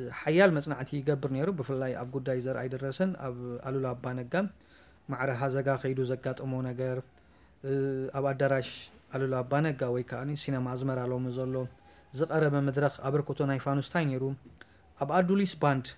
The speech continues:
ግደ ናይ ሊቅ ሊቃውንቲ ክብሎ ዝኽእል ኣነ እስጢፋኖስ እንታይ ነይሩ? እስጢፋኖስ መዓስ ተወሊዱ?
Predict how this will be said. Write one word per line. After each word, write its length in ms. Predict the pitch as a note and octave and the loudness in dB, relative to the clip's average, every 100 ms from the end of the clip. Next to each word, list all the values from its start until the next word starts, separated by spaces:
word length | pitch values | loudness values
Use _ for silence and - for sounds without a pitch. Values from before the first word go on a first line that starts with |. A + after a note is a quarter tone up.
| - A#2+ | -14 -6
ግደ 220 | C#3+ D#3 F3 F3 - - - | 0 6 4 4 -12 -20 -14
ናይ 300 | D#3 C#3 D3+ D3+ - C3 | -2 2 2 0 -4 -8
ሊቅ 240 | C3 A3 - D3+ | 0 0 0 0
ሊቃውንቲ 480 | D3+ F3+ D3 C#3+ C3 | 0 0 0 0 -2
ክብሎ 260 | - C#3 D3 | -4 2 4
ዝኽእል 340 | C3+ C3+ B2+ A#2 | 4 -2 -4 -4
ኣነ 180 | C3+ F3+ G#3 - - - - - | -2 -2 -2 -8 -20 -20 -18 -10
እስጢፋኖስ 600 | - A#3+ D#3 C#3+ D3 D3 | 0 2 4 4 4 2
እንታይ 240 | F#3 C#4+ A3+ | 4 8 8
ነይሩ? 180 | C#3 A2+ - - - - - - - - - - | 6 0 -10 -20 -20 -20 -20 -20 -20 -20 -20 -8
እስጢፋኖስ 520 | E3+ C#4 A#3+ G#3 F3+ - | 0 0 6 6 6 4
መዓስ 260 | E3+ G#3 - | 2 0 0
ተወሊዱ? 360 | D3 C3 A#2+ | 0 0 -2